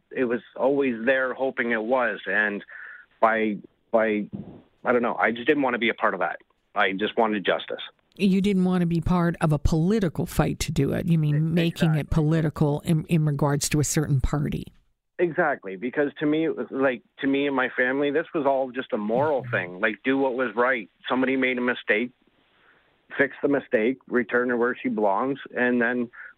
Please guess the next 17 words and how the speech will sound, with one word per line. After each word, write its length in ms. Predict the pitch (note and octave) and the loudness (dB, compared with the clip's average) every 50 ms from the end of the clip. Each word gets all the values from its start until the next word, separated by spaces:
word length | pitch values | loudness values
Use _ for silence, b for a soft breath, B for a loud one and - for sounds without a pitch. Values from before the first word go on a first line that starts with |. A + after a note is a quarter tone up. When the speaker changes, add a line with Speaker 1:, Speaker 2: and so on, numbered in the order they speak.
| _ | _
Speaker 1:
we 140 | - A2 A#2 | 0 0 0
can 160 | A2+ - B2+ | 2 2 2
work 260 | A2+ A2+ B2 A#2 - - | 2 2 0 0 0 0
on 380 | B2 A#2+ A#2+ C3 C3+ C3+ C3 C3 _ _ _ | 0 2 2 2 0 -2 -4 -6 _ _ _
how 240 | - G2+ G#2 G#2 G#2+ | 0 2 2 4 2
this 140 | B2 B2+ - | 0 0 2
happened. 420 | - C3+ E3 F3+ F3 - E2+ D2+ D2 b b b b b b b b b b b b b _ _ | 0 0 0 0 -2 -4 -4 -4 -6 b b b b b b b b b b b b b _ _
But 300 | A2+ A2+ A2+ A2+ G#2 - _ _ _ _ _ _ _ _ | 2 2 2 0 -2 -4 _ _ _ _ _ _ _ _
we 220 | - B2 B2+ B2 A#2+ | -2 0 0 2 2
got 180 | B2+ B2 A#2+ - | 2 0 0 -4
to 60 | B2 - | -6 -4
sit 100 | - C3 | -2 -2
here 180 | B2+ B2+ A#2+ A#2 - | 0 0 -2 -2 -2
for 100 | - G#2 | -6 -10
two 200 | - - C3+ B2+ | -2 0 0 2
months 340 | A#2+ B2 B2+ C#3+ C#3 - _ - - _ _ _ _ _ _ _ _ _ _ _ _ _ _ _ _ | 2 2 0 0 -2 -6 _ -20 -20 _ _ _ _ _ _ _ _ _ _ _ _ _ _ _ _
wondering 640 | F#2 G#2 A#2 A2+ A2+ A2+ A2+ A2+ A2+ A2 A2 G2+ | 0 0 2 2 0 0 0 0 0 0 -2 -4